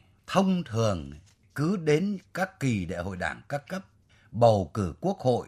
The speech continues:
và Hội đồng Nhân dân các cấp, các thế lực thù địch, các tổ chức phản động, những phần tử cơ hội bất mãn chính trị lợi dụng và tập trung chống phá Đảng ta nhiều nhất, đặc biệt là chống phá về công tác nhân sự. Thậm chí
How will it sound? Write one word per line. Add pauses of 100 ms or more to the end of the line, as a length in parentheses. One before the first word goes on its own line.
(120)
và
Hội
đồng
Nhân
dân
các
cấp, (400)
các
thế
lực
thù
địch, (460)
các
tổ
chức
phản
động, (400)
những
phần
tử
cơ
hội
bất
mãn
chính
trị (240)
lợi (100)
dụng
và (120)
tập
trung (300)
chống
phá
Đảng
ta (100)
nhiều
nhất, (340)
đặc
biệt (160)
là
chống
phá
về
công
tác
nhân
sự. (680)
Thậm
chí